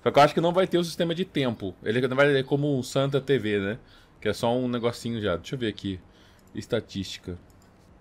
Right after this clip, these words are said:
É, mas por que isso não dá pra cá? Ah, não. Tem que ser database na parte de cima aqui, ó. Open database. Aí ele tá aqui, ó.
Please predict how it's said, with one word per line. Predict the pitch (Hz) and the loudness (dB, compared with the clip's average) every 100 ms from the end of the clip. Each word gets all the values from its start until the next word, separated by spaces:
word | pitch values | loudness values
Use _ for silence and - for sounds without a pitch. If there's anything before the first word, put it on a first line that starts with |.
| - - - - - - - - | -20 -20 -20 -20 -20 -20 -20 -10
É, | 104 92 - | -6 -6 -6
mas | 104 | -10
por | - | -8
que | 107 | -10
isso | 107 | -6
não | |
dá | 92 | -8
pra | - - | -8 -10
cá? | 85 90 | -4 -2
Ah, | |
não. | 92 82 80 | -2 -6 -8
Tem | - 98 | -8 -8
que | - | -6
ser | 104 | -4
database | 98 101 104 90 104 | -2 0 -2 -4 -6
na | 107 | -6
parte | 107 113 | -6 -6
de | 110 | -6
cima | - 92 92 | -10 -10 -8
aqui, | 85 - | -8 -8
ó. | 80 - - - - - _ | -10 -10 -20 -20 -20 -20 _
Open | - 113 - | -6 -6 -4
database. | 113 107 92 90 80 80 - - - - - - - | -6 -2 -2 -2 -4 -8 -18 -20 -20 -20 -20 -20 -2
Aí | 92 | -2
ele | 92 | 2
tá | 117 | 0
aqui, | - 98 | -2 -2
ó. | 87 | -2